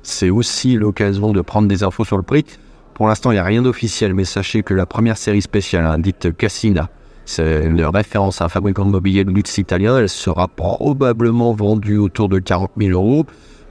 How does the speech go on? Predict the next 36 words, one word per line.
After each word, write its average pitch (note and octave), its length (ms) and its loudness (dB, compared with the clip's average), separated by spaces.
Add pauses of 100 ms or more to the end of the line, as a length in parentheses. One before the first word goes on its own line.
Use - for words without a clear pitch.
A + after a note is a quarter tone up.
Euh, F2+ 340 0
en A2+ 100 0
France, - 320 -2
la G#2+ 60 2
voiture G2+ 240 0
sera F2+ 200 -2
lancée F#2 480 0
officiellement F#2 520 0
à F2+ 60 2
la F2 100 2
rentrée C#3 680 0 (440)
et B2+ 200 2
cela G#2 360 0
s'accompagnera E2+ 1000 0
de E2+ 140 0
l'ouverture F2+ 420 0
de G#2+ 80 2
nouvelles A2 240 2
concessions, - 480 -4
hein, E2 80 0
puisque E2+ 220 -6
Lancia E2+ 400 0
avait E2+ 120 0
quitté F#2 280 -2
notre F2+ 280 0
marché D#2 280 2
il A2 80 4
y - 20 0
a D#2 60 0
un D#2 40 0
petit F2 160 -4
peu G#2 160 0
plus D#3+ 200 0
de B2+ 140 2
cinq - 460 -4
ans. D#2+ 120 -2